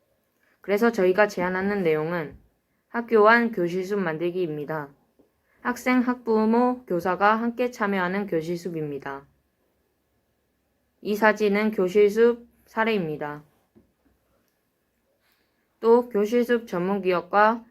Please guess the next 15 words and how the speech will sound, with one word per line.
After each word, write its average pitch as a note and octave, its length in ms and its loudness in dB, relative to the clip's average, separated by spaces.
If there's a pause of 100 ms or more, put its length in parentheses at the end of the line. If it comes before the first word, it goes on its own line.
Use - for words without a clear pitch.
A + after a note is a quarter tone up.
(160)
엠오유를 F#3+ 600 0
체결하는 G#3+ 580 -2
것입니다. D#3 720 -8 (2750)
이 G#3+ 160 -2
식물은 G#3+ 640 2
외피에 G3 440 2
물을 F3 300 -2
채워두면 F#3 680 -2
식물이 A3 500 -2
필요할 B3 400 0
때마다 F3 420 -2
물을 F3 420 0
스스로 G#3+ 480 -2
흡수하는 G#3+ 720 -4
화분입니다. D3+ 800 -4